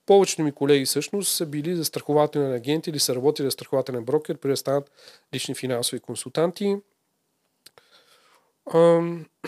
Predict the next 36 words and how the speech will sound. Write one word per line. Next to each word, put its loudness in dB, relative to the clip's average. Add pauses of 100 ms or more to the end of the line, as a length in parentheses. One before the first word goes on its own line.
(200)
<clears throat> -20
пенсионни, 2 (140)
а, 2
консултанти 0
също, 0
когато 0
работят -2
в -20
пенсионна -2
компания. -4
Това -4
пък -10
е -6
свързано 0
с -4
първата 4
част, -8
дългосрочната 4
визия, -6
да -18
кажат: -2
"Ето -10
каква -4
е -6
твоята -4
цел, -2
каква -8
пенсия -4
искаш -6
да -8
получаваш." -6 (640)
Така -4
че -4
това 2
са, 0 (380)
м, -4